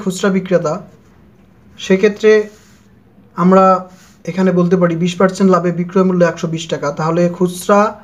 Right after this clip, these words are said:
বিক্রয় মূল্য যদি একশো বিশ টাকা হয়, তাহলে ক্রয় মূল্য একশো টাকা। ঠিক একইভাবে এক টাকা হলে এত, আর এই পাঁচশো ছিয়াত্তর টাকা যদি বিক্রয় মূল্যটা হয়, খুচরা বিক্রয় মূল্য, তাহলে আমাদের ওই খুচরা বিক্রেতার ক্রয় মূল্যটা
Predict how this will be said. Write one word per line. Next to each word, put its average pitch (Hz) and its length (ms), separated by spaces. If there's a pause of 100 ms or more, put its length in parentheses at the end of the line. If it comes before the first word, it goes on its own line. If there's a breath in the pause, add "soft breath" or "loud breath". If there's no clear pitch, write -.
(460 soft breath)
বিক্রয় 165 380
মূল্য 190 140 (120)
যদি 180 220
একশো - 260
বিশ 170 200
টাকা 170 240
হয়, 175 180
তাহলে 165 240
ক্রয় 170 220
মূল্য 165 160 (300)
একশো - 240
টাকা। 147 180 (1200)
ঠিক 196 120 (200)
একইভাবে 214 500 (580)
এক 175 220
টাকা 202 220
হলে 208 220
এত, 196 100 (120)
আর 202 80 (200)
এই 185 140
পাঁচশো 185 340
ছিয়াত্তর 208 420
টাকা 208 140 (100)
যদি 196 160 (120)
বিক্রয় 180 360
মূল্যটা 180 440
হয়, 165 280
খুচরা 196 400
বিক্রয় 180 320
মূল্য, 147 180 (960 soft breath)
তাহলে 180 300 (180)
আমাদের 175 320 (520 loud breath)
ওই 180 120 (120)
খুচরা 202 440
বিক্রেতার 233 500 (120)
ক্রয় 214 260
মূল্যটা 214 360